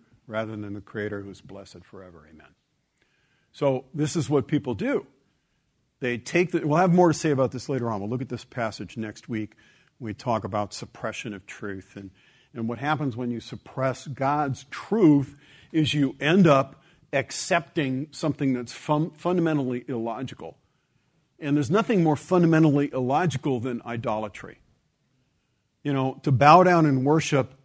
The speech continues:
something that you created with your hands, an idol, a picture of a bird, or some other created, uh, animal or even composite human slash animal is,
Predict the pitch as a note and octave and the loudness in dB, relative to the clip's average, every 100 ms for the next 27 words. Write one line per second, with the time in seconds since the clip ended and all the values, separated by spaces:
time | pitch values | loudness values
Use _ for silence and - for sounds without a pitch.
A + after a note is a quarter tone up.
0 | _ _ _ _ _ - F3 E3+ D#3 C3+ | _ _ _ _ _ 0 2 6 6 4
1 | C3 D3 E3 - C#3+ C#3 D3+ B2 B2 C3+ | 2 0 0 -4 -4 -2 -2 -4 -6 -6
2 | B2 A2 D3 B2 G#2+ G2 A2 A2+ B2 A#2 | -8 -8 -8 -6 -8 -10 -14 -14 -6 -4
3 | B2+ C3 A#2 F#2 - - - C#3+ B2+ B2 | -2 -2 -4 -8 -14 -14 -8 -4 -4 -8
4 | - _ _ C3 A2+ G#2+ G#2+ C3+ C3+ C#3+ | -20 _ _ -6 -6 -8 -2 0 2 2
5 | B2+ B2 F#3 G3 E3+ C#3 - - D3+ C#3+ | 0 -4 -4 0 0 -2 -6 -10 -2 0
6 | C#3 D#3+ D#3+ C#3 - _ _ _ _ _ | 2 2 2 0 -4 _ _ _ _ _
7 | _ B2 A2 G#2 G#2 _ _ _ C3+ C#3 | _ -8 -8 -8 -12 _ _ _ -4 0
8 | D#3 D3+ C#3 C#3 B2+ A#2 A2+ A2+ A#2+ C#3 | 2 2 2 0 -2 -4 -2 -4 -2 -4
9 | B2 B2 A2 - - B2 - C3 C#3 C#3 | -2 -4 -6 -10 -6 -6 -4 -4 -2 -4
10 | A#2 B2 - _ - D3 C3+ B2+ A#2+ B2 | -6 -8 -10 _ -4 0 0 0 -4 -6
11 | - C3+ B2+ B2 - - C3 C#3+ C3+ B2 | -8 -6 -6 -8 -10 -8 -6 -2 -2 -4
12 | - - _ _ _ _ C#3+ C#3+ - | -8 -20 _ _ _ _ 2 2 -2